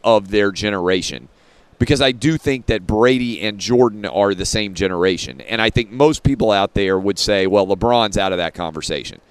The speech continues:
Even though he's been to the finals a lot, if Brady wins, he's six and three in the Super Bowl. Now,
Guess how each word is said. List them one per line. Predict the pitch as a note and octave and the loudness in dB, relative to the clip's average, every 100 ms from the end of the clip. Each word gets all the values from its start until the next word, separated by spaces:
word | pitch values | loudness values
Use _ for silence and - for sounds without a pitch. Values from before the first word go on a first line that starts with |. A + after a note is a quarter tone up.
| _ _ _ _ _ _ - | _ _ _ _ _ _ -4
Even | D#3+ D#3 | 0 4
though | C3+ B2 | 4 2
he's | A#2+ G#2 | 0 -2
been | A#2+ A#2+ | -2 0
to | A#2 | -2
the | G#2+ | -4
finals | - A2 G#2 F#2+ F#2 | 0 0 0 -2 -4
a | |
lot, | F2 F2+ A2 A#2+ - | -4 0 0 0 -4
if | G#2+ | -6
Brady | F#2+ C3 E3 D#3 | 0 2 2 0
wins, | A#2 A#2+ A2+ F2+ F#2+ - - _ - | -2 0 0 -2 -8 -14 -14 _ -6
he's | B2 A#2+ | -4 -2
six | - D3 - | 0 0 -2
and | B2 G#2+ | -8 -4
three | A#2 A2+ | 0 0
in | G2 | 0
the | F2+ | -4
Super | - G#2+ F2+ | -4 -4 -2
Bowl. | D2 B1+ | -4 -2
Now, | B2 A2 | 0 -2